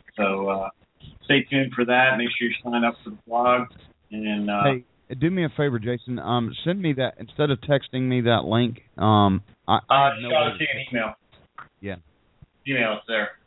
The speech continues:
Speaker 2: It is?
Speaker 1: Yep, should be.
Speaker 2: Uh, Montco Happenings is.
Speaker 1: I'll send it again.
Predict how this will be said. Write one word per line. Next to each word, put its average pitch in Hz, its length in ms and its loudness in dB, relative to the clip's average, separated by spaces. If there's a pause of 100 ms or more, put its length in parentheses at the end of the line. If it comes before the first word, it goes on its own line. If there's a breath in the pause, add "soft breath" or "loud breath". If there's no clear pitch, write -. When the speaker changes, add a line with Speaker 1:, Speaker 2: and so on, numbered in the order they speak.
(200)
Speaker 2:
It 107 120 -4
is? 120 200 -2 (580)
Speaker 1:
Yep, 120 240 -2
should 120 140 -2
be. 107 200 0 (1500)
Speaker 2:
Uh, 85 200 -4
Montco 98 720 -2
Happenings 82 500 -2
is. 80 240 0 (1600)
Speaker 1:
I'll - 160 0
send 117 160 10
it 107 80 2
again. 110 240 0